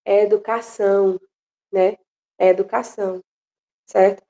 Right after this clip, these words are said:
É a educação que a gente tem em casa e a educação que a gente tem na escola, certo? Porque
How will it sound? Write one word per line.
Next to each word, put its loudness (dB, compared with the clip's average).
É 0
a 6
educação 4
que -2
a 6
gente 4
tem 4
em 4
casa 2
e 8
a 6
educação 0
que -4
a 0
gente 2
tem 2
na 4
escola, 0
certo? 0
Porque 0